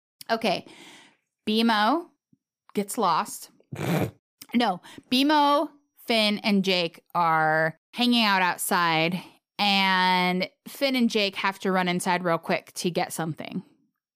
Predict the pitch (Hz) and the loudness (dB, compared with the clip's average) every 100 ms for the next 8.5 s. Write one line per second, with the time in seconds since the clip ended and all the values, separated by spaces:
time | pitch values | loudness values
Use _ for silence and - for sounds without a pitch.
0 | - 226 269 240 185 175 185 - 190 180 | -2 0 0 0 2 2 0 -2 -2 -2
1 | 170 165 165 - 151 135 156 - _ - | -2 0 0 -4 -6 -4 -8 -12 _ -6
2 | 175 170 165 165 165 156 170 160 160 160 | -2 0 0 0 -2 -4 -4 -2 -2 0
3 | 156 - - 160 151 151 - - - 151 | 0 -2 -6 -2 -2 -4 -6 -12 -8 -4
4 | 151 180 - 165 156 156 156 151 147 - | -4 -6 -8 -8 -8 -6 -6 -6 -6 -4
5 | 208 175 160 160 156 - 170 165 - 165 | -2 -2 0 -2 -2 -4 -6 -6 -2 0
6 | 156 165 - 170 - - 143 135 196 262 | 0 -4 -4 -4 -6 -6 -2 0 0 -2
7 | _ _ _ _ _ - 175 165 156 156 | _ _ _ _ _ -6 -2 0 0 -2
8 | 147 104 110 - | -4 -6 -10 -12